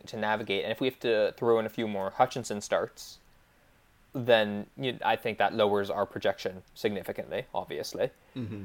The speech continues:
Speaker 1: and makes things, makes it even harder to deal with. And then you have to also look downwards and say, "Okay, well, you know, I, we really wanna stay in the top two to get home ice in the first round."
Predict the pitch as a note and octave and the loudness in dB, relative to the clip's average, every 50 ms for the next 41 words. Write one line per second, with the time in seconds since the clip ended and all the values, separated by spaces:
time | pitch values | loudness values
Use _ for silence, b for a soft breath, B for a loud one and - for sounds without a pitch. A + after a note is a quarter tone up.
0 | F#2+ - _ _ _ _ _ _ _ _ _ _ _ _ - A#2+ A2+ A2 A2+ A2+ | -14 -18 _ _ _ _ _ _ _ _ _ _ _ _ 2 2 2 2 4 4
1 | A2+ A2 G#2+ - - - A#2+ A2 G#2 G2+ G2 F#2+ - - - _ _ - - C3 | 2 2 2 0 0 2 2 2 2 -2 -4 -6 -8 -12 -16 _ _ -4 0 0
2 | B2 - - B2 A#2+ A#2 G#2+ A2 F#2+ G#2+ A2+ G#2+ G#2+ G#2 G#2 G2+ - - A#2+ F3+ | 0 0 0 0 0 2 2 0 0 2 4 4 4 4 2 0 0 0 4 6
3 | G#3+ A3+ G#3 F#3 F#3 F3 D#3+ D#3+ D#3+ D#3 D3 - - C#3 B2 - - A#2 A2+ - | 6 6 6 4 2 0 -2 0 2 2 0 2 2 0 0 4 6 6 6 6
4 | B2+ A2+ G#2+ G#2 G#2 - - A#2+ - A2 G#2 G2+ G#2 G2+ G2 G2+ G2+ G2 G#2 G#2 | 4 2 4 4 2 0 0 0 2 2 2 2 0 0 0 -2 -2 -2 -4 -2
5 | - G#2 G2+ F#2+ A2 G#2+ - - G2+ F#2+ F#2+ G2 F#2+ F#2+ F#2 F#2 - _ - _ | 2 2 4 4 4 2 2 0 0 0 2 2 0 0 0 -2 -6 _ -20 _
6 | _ - - B2 A2+ G#2 G#2 G#2+ - - _ - A2 A#2+ - - C3 B2 B2+ C3 | _ -10 -6 -4 -2 -2 -2 -4 -6 -6 _ -2 0 0 0 2 2 4 6 8
7 | E3 F3 D#3 C#3 B2 A#2 A#2 A2 A2 - - - A2+ G#2 G#2 G2 G2 G2+ G#2 - | 8 8 8 6 6 4 4 2 0 -2 0 2 2 2 2 0 -4 -6 -6 -4
8 | - - - - - - F3 B2+ A2+ A2+ - - - A2+ - - - A2 G#2+ G#2 | -4 -4 -4 -4 -2 -2 0 0 -2 -4 -6 -4 -2 -2 -2 -2 -2 -4 -4 -2
9 | G2+ G2 G2 - G2+ G2 G#2 - - G2 - - G#2 F#2 D#2+ D#2+ - - - | -4 -4 -4 -8 -10 -10 -8 -6 -6 -8 -6 -6 -8 -8 -8 -8 -12 -14 -14